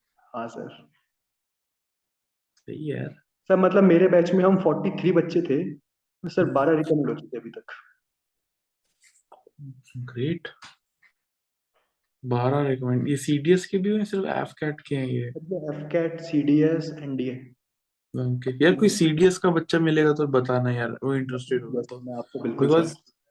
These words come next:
Speaker 2: पता है, मेरे चैनल पे बहुत लोग बोलते हैं, "सीडीएस का लेकर आओ, सीडीएस का लेकर आओ।" और तूने भी देखा होगा कि तू तो इनिशियल सब्सक्राइबर्स की मेजॉरिटी एनडीए के लोग आते हैं।
Speaker 1: एनडीए के आते हैं आपके।
Speaker 2: एनडीए या टीएस के, because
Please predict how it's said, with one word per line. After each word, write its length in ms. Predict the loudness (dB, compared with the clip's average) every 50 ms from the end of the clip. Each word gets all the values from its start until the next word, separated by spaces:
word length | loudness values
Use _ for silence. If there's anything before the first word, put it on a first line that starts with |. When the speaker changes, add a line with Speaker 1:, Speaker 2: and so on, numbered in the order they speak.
| _ -6
Speaker 2:
पता 200 | -4 -2 0 0
है, 60 | 0 0
मेरे 380 | 0 0 0 0 -2 -2 -4
चैनल 300 | -2 -2 0 0 -2 -2
पे 140 | -2 -4 -4
बहुत 320 | -2 0 0 0 0 0
लोग 180 | -2 -6 -6 -4
बोलते 240 | -6 -8 -8 -8 -10
हैं, 80 | -8
"सीडीएस 420 | -8 -8 -8 -2 -2 -2 -2 0 -2
का 100 | -2 0
लेकर 300 | 0 0 -2 -4 -4 -4
आओ, 80 | -4
सीडीएस 440 | -4 -4 -6 -8 -4 -2 -2 -2 -2
का 100 | -4 -6
लेकर 280 | -6 -6 -6 -8 -8 -8
आओ।" 180 | -10 -10 -12 -6 -4
और 160 | -4 -4 -2 -2
तूने 180 | -2 0 0
भी 140 | 0 -2 2
देखा 260 | 2 2 2 2 0
होगा 220 | -2 -2 -4 -4 -6
कि 60 | -10 -10
तू 160 | -10 -8 -4
तो 120 | -2 0
इनिशियल 400 | 0 0 -4 -6 -2 0 0 0
सब्सक्राइबर्स 580 | 0 -2 -8 -10 -4 0 2 2 2 0 -4 -8
की 180 | -8 -6 -6 -8 _ -16 -20 -20 -12 _ 2
मेजॉरिटी 600 | 4 4 6 6 6 6 6 6 4 4 2 2
एनडीए 360 | 4 4 2 2 2 2 4 4
के 140 | 2 0
लोग 280 | 0 0 -2 -2 0 2
आते 260 | 2 2 2 2 0
हैं। 220 | -4 -4 -6 -8 -8
Speaker 1:
एनडीए 220 | -8 -8 -8 -6
के 100 | -2 -2
आते 220 | -2 -2 0 -2
हैं 80 | -2 -2
आपके। 280 | -4 -6 -10 -10 -8 -6
Speaker 2:
एनडीए 360 | -4 -2 0 2 4 4 4
या 100 | 4 2
टीएस 520 | 0 0 0 2 4 4 4 4 2 -2
के, 260 | -4 -2 -2 0 0
because 460 | 0 -2 0 2 4 2 2 0 -2